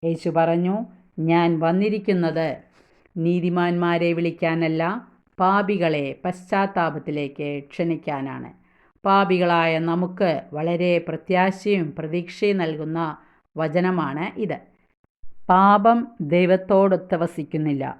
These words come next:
അതുകൊണ്ട് യേശുവിൽ വിശ്വസിക്കുന്ന ആരും തന്നെ പാപത്തെ ന്യായീകരിക്കരുത്. എന്തെന്നാൽ പാപം ചെയ്യാൻ അവിടുന്ന് ആരോടും കൽപ്പിച്ചിട്ടില്ല, ആർക്കും അനുവാദവും കൊടുത്തിട്ടില്ല.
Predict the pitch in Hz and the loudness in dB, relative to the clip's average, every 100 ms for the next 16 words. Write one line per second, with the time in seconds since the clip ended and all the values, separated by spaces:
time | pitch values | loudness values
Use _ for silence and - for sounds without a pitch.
0 | _ 147 165 175 170 160 139 120 _ _ | _ -4 0 2 2 2 0 -4 _ _
1 | _ _ - 202 233 233 277 277 277 247 | _ _ 0 4 4 2 -2 0 0 -2
2 | 240 208 196 185 180 170 170 165 160 175 | -2 -4 -6 -4 -2 2 2 2 0 -2
3 | 190 208 220 247 240 190 151 147 143 131 | 0 0 2 2 0 0 0 -2 -4 -6
4 | - 151 147 151 - 151 147 151 156 160 | -4 0 0 -2 -6 -4 -4 -2 -2 0
5 | 175 214 208 170 143 151 139 123 117 _ | 0 -2 -2 -4 -4 -8 -6 -10 -12 _
6 | _ _ _ - 165 170 170 165 160 160 | _ _ _ -6 -2 0 0 0 0 0
7 | 170 - _ _ - 151 156 160 160 - | -4 -14 _ _ 0 2 2 -2 -4 -4
8 | 156 170 175 175 175 165 160 156 151 151 | -4 -2 -2 -4 -4 -4 -2 -4 -4 -6
9 | 147 170 175 170 160 151 233 - - 185 | -6 -2 0 2 0 0 -4 -6 -4 -2
10 | 196 180 170 143 139 120 - _ _ _ | -2 -6 -8 -8 -8 -8 -12 _ _ _
11 | _ _ 185 196 202 196 196 226 233 - | _ _ 2 4 6 4 0 -2 -2 -4
12 | 170 170 170 170 160 151 196 262 226 190 | 0 2 4 4 4 0 -4 -2 -2 -2
13 | 180 143 135 110 | -4 -8 -6 -8